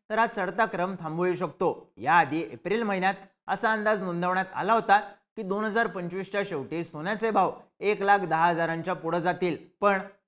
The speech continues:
हा आकडा सप्टेंबर महिन्यातच मागे पडलाय. त्यामुळे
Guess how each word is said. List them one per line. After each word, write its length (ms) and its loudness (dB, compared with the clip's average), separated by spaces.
हा 160 6
आकडा 300 2
सप्टेंबर 560 -4
महिन्यातच 560 -4
मागे 260 -2
पडलाय. 380 0
त्यामुळे 380 0